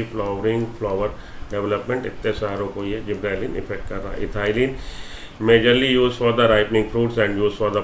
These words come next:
production of flower and fruit। किसके लिए? फ्रूट की राइपनिंग के लिए इथाइलिन को हम लोग यूज़ कर सकते हैं, and for production of flowers and fruit। Abscisic acid and inhibitory rather than stimulatory। Abscisic acid inhibitory हार्म-, हार्मोन है, abscisic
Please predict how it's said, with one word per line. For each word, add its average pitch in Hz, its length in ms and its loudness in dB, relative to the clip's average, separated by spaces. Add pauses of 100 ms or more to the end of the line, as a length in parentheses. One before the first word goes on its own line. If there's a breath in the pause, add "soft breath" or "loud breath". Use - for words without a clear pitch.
production 101 480 -2
of - 80 -6
flower 95 380 -2
and 95 180 -8
fruit। 95 260 -10 (680 loud breath)
किसके 113 300 0
लिए? 123 220 4 (280)
फ्रूट 107 240 0
की 117 80 0
राइपनिंग 110 400 0
के 113 80 0
लिए 110 160 2
इथाइलिन 107 440 0
को 104 100 -2
हम 107 120 -2
लोग 101 120 -2
यूज़ 104 260 -2
कर 104 120 2
सकते - 340 -2
हैं, 117 180 -2 (440 loud breath)
and 101 240 2
for 104 120 -2 (180)
production 104 460 -2
of - 100 -4
flowers 95 400 -2
and - 140 -4
fruit। 98 300 -4
Abscisic 120 520 -2
acid 143 320 2 (760 loud breath)
and 110 340 4
inhibitory 107 640 2
rather 104 380 2
than 113 240 4
stimulatory। 98 640 -2
Abscisic 107 540 -2
acid 107 280 -2
inhibitory 98 540 -2
हार्म-, 110 200 0 (920)
हार्मोन 135 460 4
है, 127 120 8
abscisic 117 480 0